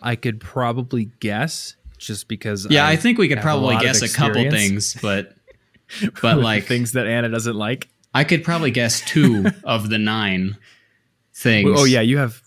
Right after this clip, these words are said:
Speaker 1: you have nine. Do I have nine?
Speaker 2: I, hopefully.
Speaker 1: She has
Speaker 2: Other
Speaker 1: nine things she doesn't like
Speaker 2: I
Speaker 1: that
Speaker 2: know,
Speaker 1: do?
Speaker 2: right?
Speaker 1: Oh my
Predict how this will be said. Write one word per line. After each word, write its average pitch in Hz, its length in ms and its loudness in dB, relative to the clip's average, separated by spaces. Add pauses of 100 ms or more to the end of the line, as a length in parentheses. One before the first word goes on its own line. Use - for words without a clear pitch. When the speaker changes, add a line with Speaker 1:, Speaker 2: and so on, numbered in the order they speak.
Speaker 1:
you 151 240 0
have 131 80 0
nine. 107 420 -2
Do 123 120 0
I 123 60 4
have 170 120 2
nine? 220 380 0 (680)
Speaker 2:
I, 135 160 -2 (540)
hopefully. 117 540 -2 (360)
Speaker 1:
She - 140 -2
has 190 120 2
Speaker 2:
Other 143 160 4
Speaker 1:
nine 156 300 2
things 151 380 0
she 156 180 -6
doesn't 147 280 -2
like 131 100 -2
Speaker 2:
I 180 160 6
Speaker 1:
that 208 40 6
Speaker 2:
know, 226 320 4
Speaker 1:
do? 120 80 4
Speaker 2:
right? 139 300 2
Speaker 1:
Oh 131 40 -8
my 117 160 -10